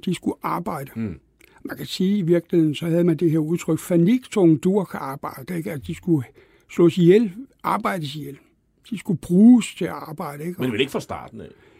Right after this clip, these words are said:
Speaker 1: Nej, det kommer så hen ad vejen, ikke? Men, men ideen er, at de skal arbejde. De bygger selv lejren, de, øh, fra start af, ikke? Og, altså, får noget hjælp udefra, men de fleste kommer jo fra, øh,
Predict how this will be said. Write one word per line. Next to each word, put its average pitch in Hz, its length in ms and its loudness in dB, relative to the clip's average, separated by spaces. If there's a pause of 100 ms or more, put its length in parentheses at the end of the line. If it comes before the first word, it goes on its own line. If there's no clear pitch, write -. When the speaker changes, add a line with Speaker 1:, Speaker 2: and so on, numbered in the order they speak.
(380)
Speaker 1:
Nej, - 160 -2 (500)
det 254 100 0
kommer 220 260 -4
så 208 120 -4
hen 175 200 2
ad 180 80 0
vejen, 170 320 -6
ikke? 190 180 -4
Men, 160 180 2 (100)
men 160 400 2
ideen 208 420 0
er, 185 80 0
at 175 60 -4
de 180 60 -4
skal - 220 -10
arbejde. 147 340 -12
De 165 80 0
bygger 240 320 2
selv - 240 -4
lejren, 160 520 -8
de, 175 180 -2
øh, 147 480 -2
fra - 160 -8
start 160 380 -10
af, 151 220 -8
ikke? 170 200 -6
Og, 107 200 -12 (300)
altså, 175 340 -12 (200)
får 190 260 -8
noget 175 200 0
hjælp 175 300 -4
udefra, 156 420 -6
men 151 260 -6 (500)
de 156 60 -6
fleste 214 380 -6
kommer 190 380 -6
jo 175 60 -4
fra, 139 340 -12 (560)
øh, - 80 -12